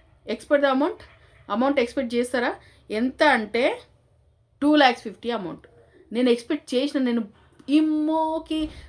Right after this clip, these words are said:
ఫస్ట్ కళ్యాణ్ బాల్ తీసుకున్నాడు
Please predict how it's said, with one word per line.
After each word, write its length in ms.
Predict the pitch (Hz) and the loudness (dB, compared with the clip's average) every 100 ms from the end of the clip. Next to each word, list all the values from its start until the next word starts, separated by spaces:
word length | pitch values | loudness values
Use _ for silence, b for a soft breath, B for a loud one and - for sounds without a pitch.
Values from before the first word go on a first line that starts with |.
| - 220 | -10 -8
ఫస్ట్ 320 | - - 381 349 - - | -8 -8 -6 -6 -8 -6
కళ్యాణ్ 640 | 196 214 240 277 320 349 | -4 -4 -2 0 0 0
బాల్ 560 | 262 202 196 233 302 262 | -2 -2 0 2 2 2
తీసుకున్నాడు 1040 | 214 262 277 - 226 220 254 269 254 339 | -2 -6 -8 -8 -6 -2 0 0 0 -2